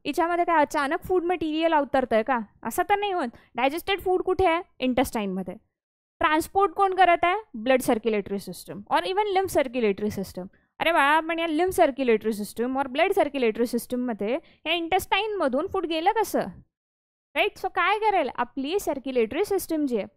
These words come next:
ही काय करते? ॲब्झॉर्ब करत आहे ना फूड मटेरियलला. So काय स्टेप्स कुठल्या आहेत बघा आपल्या. फर्स्ट, फूड मटेरियलला आपण इनटेक केलं. इनटेक केल्यानंतर फूड मटेरियलला आपण काय केलं? आपल्या gastrointestinal ट्रॅक्टमध्ये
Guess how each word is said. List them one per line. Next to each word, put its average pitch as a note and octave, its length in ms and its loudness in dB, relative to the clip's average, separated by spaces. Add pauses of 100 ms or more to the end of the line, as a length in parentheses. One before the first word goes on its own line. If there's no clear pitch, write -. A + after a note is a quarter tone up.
(180)
ही D4 60 -6
काय D#4 240 0
करते? C#4 340 -2 (720)
ॲब्झॉर्ब B3 680 0 (100)
करत C4+ 260 2
आहे B3 100 0
ना G4+ 100 0
फूड F#4+ 280 0
मटेरियलला. C#4+ 640 0 (260)
So D4 220 4
काय C#4+ 320 0
स्टेप्स - 320 -2
कुठल्या E4 260 0
आहेत D4 120 0
बघा C4+ 160 2
आपल्या. G#3 280 -2 (420)
फर्स्ट, F4 340 0 (280)
फूड C#4+ 180 -4
मटेरियलला C4+ 520 -2
आपण C4+ 260 -2 (220)
इनटेक A#3 540 0
केलं. E4+ 240 0 (560)
इनटेक D4+ 640 0
केल्यानंतर D4 800 0 (280)
फूड C#4 140 -6
मटेरियलला D4 520 -2
आपण D4 260 -2
काय C#4+ 160 -2
केलं? D4+ 240 -2 (100)
आपल्या D#4 320 -4 (500)
gastrointestinal C#4+ 760 -2
ट्रॅक्टमध्ये C#4+ 500 0